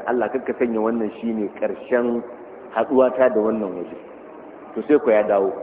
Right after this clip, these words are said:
To sai da ya shekara talatin da biyar yana haka. A ta talatin da biyar ɗin sai ce, "Kai, gaskiya yana jin kunyar Allah." Duk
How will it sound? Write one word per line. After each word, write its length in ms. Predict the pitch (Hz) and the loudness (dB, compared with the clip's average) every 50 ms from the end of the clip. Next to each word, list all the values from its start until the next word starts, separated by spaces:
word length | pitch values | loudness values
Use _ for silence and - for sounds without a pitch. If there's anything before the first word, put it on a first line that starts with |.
| - - - - - - - - - - - - - - | -12 -12 -14 -16 -16 -18 -18 -18 -18 -18 -18 -18 -16 -10
To 80 | - 107 | -8 0
sai 160 | - 156 170 | 4 6 6
da 80 | 151 151 | 8 6
ya 80 | 147 139 | 6 4
shekara 320 | 113 143 123 - 139 131 117 | 2 0 0 2 2 2 2
talatin 420 | - 120 113 110 - - 151 160 | 2 0 0 0 0 0 0 4
da 80 | 139 139 | 4 4
biyar 220 | 113 110 113 113 | 4 4 4 4
yana 240 | 117 123 120 110 - | 4 4 2 0 -2
haka. 240 | - 98 - - - - - - - - - - - - - - - 190 - - - - - - - - - | -4 -8 -8 -8 -12 -12 -14 -20 -20 -20 -18 -18 -16 -16 -14 -14 -12 -12 -12 -14 -14 -18 -18 -18 -18 -16 -10
A 60 | - | -6
ta 80 | - 156 | -4 0
talatin 460 | - 165 139 127 120 - - 190 190 | 2 4 4 4 2 2 2 2 4
da 80 | 165 156 | 4 4
biyar 220 | 127 127 143 135 | 6 6 4 4
ɗin 160 | - 147 139 123 | 4 2 0 0
sai 140 | - 131 | 0 -4
ce, 120 | 117 - - - - | -4 -4 -8 -8 -6
"Kai, 140 | 143 123 98 - - | -6 -6 -6 -4 -4
gaskiya 280 | 127 120 - - 143 139 | -4 -2 0 2 2 2
yana 180 | 139 131 120 113 | 2 2 0 -2
jin 120 | 107 117 107 - | -4 -6 -6 -4
kunyar 300 | - 117 110 104 98 - | -4 -4 -2 -2 -4 -4
Allah." 240 | - 90 95 90 85 87 87 - - - - - - - - - - - - - - - - - - - - - - - - - | -6 -6 -6 -6 -6 -10 -14 -16 -18 -18 -18 -18 -18 -16 -16 -16 -12 -12 -10 -10 -12 -12 -14 -16 -18 -18 -18 -16 -14 -14 -10 -4
Duk 120 | - 175 | -4 -4